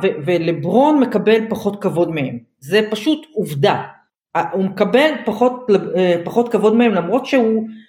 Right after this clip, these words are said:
איך שאתה לא הופך את זה, אני, מדובר ב-, במשהו שלא ראינו, אני לא יודעת אם נראה, מדובר במישהו ש-, כמו שאמרנו בהתחלה, המ-,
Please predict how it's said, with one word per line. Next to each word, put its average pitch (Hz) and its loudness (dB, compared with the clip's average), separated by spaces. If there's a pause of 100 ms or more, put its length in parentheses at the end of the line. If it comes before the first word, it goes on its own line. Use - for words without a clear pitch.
(260)
איך 339 4
שאתה 311 0
לא 277 4
הופך 277 0
את 269 0
זה, 175 2 (140)
אני, 180 -8 (400)
מדובר 190 -2 (100)
ב-, 240 6 (500)
במשהו 240 -2
שלא 190 0
ראינו, 220 2 (380)
אני 143 0
לא 156 4
יודעת 254 4
אם 247 6
נראה, 180 2 (500)
מדובר 165 2
במישהו 233 2
ש-, - -6 (440)
כמו 233 0
שאמרנו 262 2
בהתחלה, 220 2 (560)
המ-, 147 -4